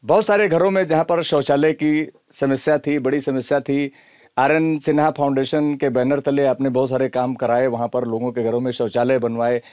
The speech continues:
आपने बिजली के खंभे भी लगवाए, आपने तमाम घरों में हैंडपंप, अ, की सुविधा भी मुहैया कराई। इसके साथ साथ एक बात और सुनने में आई है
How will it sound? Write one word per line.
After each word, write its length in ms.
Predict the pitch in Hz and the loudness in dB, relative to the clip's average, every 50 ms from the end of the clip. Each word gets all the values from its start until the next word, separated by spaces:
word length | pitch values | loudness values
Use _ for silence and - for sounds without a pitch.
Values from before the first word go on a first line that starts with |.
| - _ _ _ | -20 _ _ _
आपने 300 | 131 131 131 165 180 202 | -2 -2 0 0 -2 -2
बिजली 320 | 196 156 156 160 180 208 214 | -2 -2 -2 -2 -2 -2 -2
के 100 | 214 202 | -2 -2
खंभे 320 | - 151 147 151 160 180 | -2 -2 -2 0 0 0
भी 100 | 160 170 | 0 0
लगवाए, 400 | 156 127 113 104 104 98 87 82 - _ _ _ _ - - | 0 0 0 -2 -4 -6 -6 -8 -14 _ _ _ _ -4 -2
आपने 320 | 131 147 - 185 208 220 | -2 -2 0 0 -2 -2
तमाम 380 | 214 - 165 160 165 196 220 196 | 0 0 0 0 0 0 0 0
घरों 220 | 165 170 170 190 | 0 2 2 2
में 160 | 196 214 208 | 2 0 0
हैंडपंप, 640 | 170 147 139 147 151 143 - 190 196 202 196 - 196 | 2 2 2 0 0 0 2 0 0 0 0 -2 -2
अ, 540 | 190 180 175 175 165 156 147 123 - - | 0 2 2 2 2 0 0 -2 -2 -6
की 160 | - - - 170 | -4 -4 -4 -2
सुविधा 340 | 156 165 151 135 156 165 | -2 -2 -2 2 2 2
भी 220 | 156 156 160 160 160 - | 2 2 0 0 -2 -2
मुहैया 280 | 139 135 139 143 135 131 | -2 0 0 2 2 0
कराई। 320 | - - 104 101 98 104 - - - - - - | 0 -2 -4 -4 -6 -6 -8 -16 -20 -20 -10 -4
इसके 260 | - 214 - - 277 277 | -4 -4 -2 -2 -4 -4
साथ 340 | - - - 175 190 247 | -2 -2 0 2 2 2
साथ 360 | 262 - - - 123 113 117 147 - - _ _ _ _ _ _ _ _ - | 0 -2 -2 0 0 0 0 -2 -4 -10 _ _ _ _ _ _ _ _ 0
एक 200 | 196 226 175 147 | 0 0 0 0
बात 280 | 160 180 214 214 - | 2 2 2 2 4
और 180 | 196 196 214 202 | 4 4 4 4
सुनने 280 | - 180 156 151 156 156 | 2 0 0 0 0 0
में 140 | 151 147 | 0 2
आई 200 | 135 123 131 147 | 2 2 2 2
है 240 | 143 127 117 117 151 | 2 2 0 0 -2